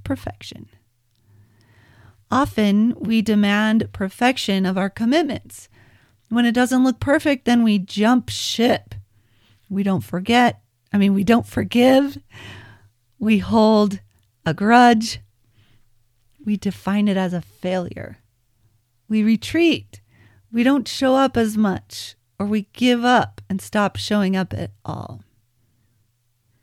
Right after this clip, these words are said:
An example of where this could show up is in a marriage. Has this happened to you? When it gets uncomfortable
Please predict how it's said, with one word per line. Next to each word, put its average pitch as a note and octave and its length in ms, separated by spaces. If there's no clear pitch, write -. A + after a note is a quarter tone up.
An A#3+ 80
example B3+ 440
of A#3+ 100
where A3+ 160
this G#3+ 220
could G#3 200
show F#3+ 220
up C4+ 240
is C4 140
in C4 120
a C4 60
marriage. B3+ 640
Has A#3 180
this B3 140
happened A#3 320
to G#3+ 100
you? B3+ 420
When A#3 140
it A#3 40
gets B3 200
uncomfortable A#3+ 880